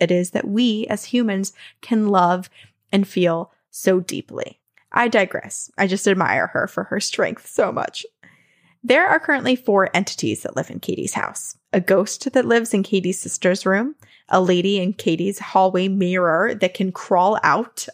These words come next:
a la The Grudge, and will sit on the kitchen counter and watch everybody,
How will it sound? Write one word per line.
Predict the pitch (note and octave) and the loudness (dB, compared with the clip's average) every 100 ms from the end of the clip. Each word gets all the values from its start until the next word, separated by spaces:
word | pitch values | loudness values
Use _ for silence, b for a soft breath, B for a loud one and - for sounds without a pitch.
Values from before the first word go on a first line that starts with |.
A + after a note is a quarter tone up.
| - | 0
a | F3 | 0
la | F3 F3+ | 0 -2
The | F3+ | -2
Grudge, | F#3 - C3+ E3 B3 - - B B - | -4 -2 0 0 2 -2 -4 B B -2
and | E4+ | 0
will | D#4 | 0
sit | D4+ - A3+ | -2 -2 0
on | F#3 | 2
the | F#3 | -2
kitchen | - - F#3 | -6 -4 -4
counter | - D#3 D#3+ | -2 -4 -2
and | E3 F3+ | -2 0
watch | F3 E3+ - | 0 -2 -4
everybody, | E3 F3+ F#3+ B3 | -2 0 2 2